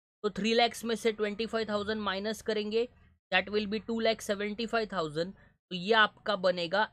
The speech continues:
एनएवी, which is called net annual value। तो राइट आंसर इस क्वेश्चन का है ऑप्शन नंबर सेकंड,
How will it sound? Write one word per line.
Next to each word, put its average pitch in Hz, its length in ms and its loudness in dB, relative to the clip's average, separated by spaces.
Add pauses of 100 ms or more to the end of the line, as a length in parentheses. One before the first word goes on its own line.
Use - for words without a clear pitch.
(100)
एनएवी, 214 540 2
which 202 200 -6
is 220 140 -4
called 208 340 0
net 214 200 -2
annual 202 360 -6
value। 196 360 -4
तो 180 80 -4
राइट 185 280 0
आंसर 208 360 -2
इस 208 160 -10
क्वेश्चन 196 420 -8
का 190 120 -4
है 185 180 -2
ऑप्शन 180 400 -6
नंबर 180 280 -6
सेकंड, 175 480 -2